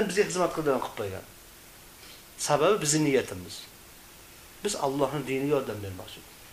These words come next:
Shu niyat bu o'zgarmasa, Alloh taolo bizga yordam beradi. Bo'lmasa, Alloh taolo bizga muhtoj emas. Birden biz maddikorlik qilishimiz, Alloh asrasin. Chunki mana shu Pokistonda, birodarlar,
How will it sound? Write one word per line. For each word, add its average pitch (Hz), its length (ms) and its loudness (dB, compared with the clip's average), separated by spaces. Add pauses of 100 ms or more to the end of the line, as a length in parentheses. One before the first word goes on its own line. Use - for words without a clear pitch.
(640)
Shu - 240 10 (100)
niyat 339 280 12 (160)
bu 247 60 4
o'zgarmasa, 302 680 10 (280)
Alloh 208 220 8
taolo 202 200 6
bizga 175 140 2
yordam 143 280 8
beradi. 95 220 -6 (380)
Bo'lmasa, 269 260 12 (240)
Alloh 233 220 10
taolo 262 220 10
bizga 247 180 0
muhtoj 254 320 6
emas. 349 200 2 (340)
Birden 311 320 10
biz 254 60 2
maddikorlik 226 520 6
qilishimiz, 151 420 -2
Alloh 127 240 2
asrasin. 104 320 -8 (1040)
Chunki 190 260 2
mana 247 200 10
shu - 100 0
Pokistonda, 190 560 8
birodarlar, 170 500 6